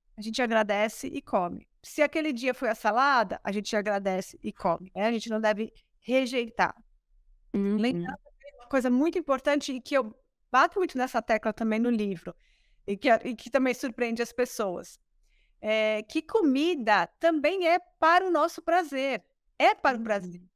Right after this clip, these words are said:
Speaker 1: Não é pecado comer por prazer. Não é peca-, você pode comer um bolo de chocolate, você pode comer sorvete, né? O que você não pode é comer o pote todo do sorvete,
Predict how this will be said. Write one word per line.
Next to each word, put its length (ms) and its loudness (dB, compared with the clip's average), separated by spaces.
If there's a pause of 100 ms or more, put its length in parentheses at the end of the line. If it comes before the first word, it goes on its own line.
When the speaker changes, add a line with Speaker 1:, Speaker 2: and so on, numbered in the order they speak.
(200)
Speaker 1:
Não 80 0
é 40 4
pecado 520 0
comer 240 0
por 140 -20
prazer. 400 -6 (440)
Não 100 2
é 80 4
peca-, 260 -2
você 120 0
pode 240 0
comer 220 0
um 60 -2
bolo 240 2
de 80 -6
chocolate, 800 0
você 140 -6
pode 320 -4
comer 440 0
sorvete, 1200 -2 (280)
né? 100 -2
O 100 -6
que 140 -4
você 260 2
não 140 2
pode 460 0
é 40 -2
comer 260 -4
o 60 -8
pote 560 0
todo 420 2
do 120 -10
sorvete, 720 -6